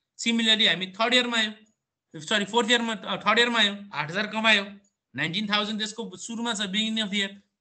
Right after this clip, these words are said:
which is equivalence to twenty three thousand three hundred sixty nine at the end of the year। भनेको ट्वेन्टी फाइभ थाउजन्ड थ्री हन्ड्रेड सिक्सटी नाइन रुपिस भयो, आठ हजार घटाएपछि त्यो कम वर्ष कमायो। अब सिधै फोर्थ,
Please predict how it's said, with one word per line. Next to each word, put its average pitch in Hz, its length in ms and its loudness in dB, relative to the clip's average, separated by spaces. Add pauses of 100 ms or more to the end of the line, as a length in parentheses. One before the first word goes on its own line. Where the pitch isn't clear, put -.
which 202 160 -6
is 214 120 -6 (420)
equivalence 202 760 0
to 202 80 -10
twenty 214 240 -4
three 226 120 -6
thousand 214 240 -2
three 214 200 -6
hundred 214 160 -4
sixty - 220 -10
nine 220 120 -4 (320)
at 214 160 -2
the 233 120 4
end 240 120 0
of 240 80 2
the 233 140 2
year। 220 180 4 (840)
भनेको 165 200 -6
ट्वेन्टी 214 240 -4
फाइभ 196 400 -4
थाउजन्ड 220 280 -4
थ्री 220 100 -6
हन्ड्रेड 214 80 -6
सिक्सटी - 260 -8
नाइन 233 180 -2
रुपिस 214 220 -8
भयो, 190 380 -6
आठ 180 160 0
हजार 190 180 -2
घटाएपछि 175 420 -4
त्यो 175 140 -16
कम 175 80 -10
वर्ष 165 260 -6
कमायो। 156 280 -12 (360)
अब 160 80 -8
सिधै 214 280 -6
फोर्थ, 196 300 -8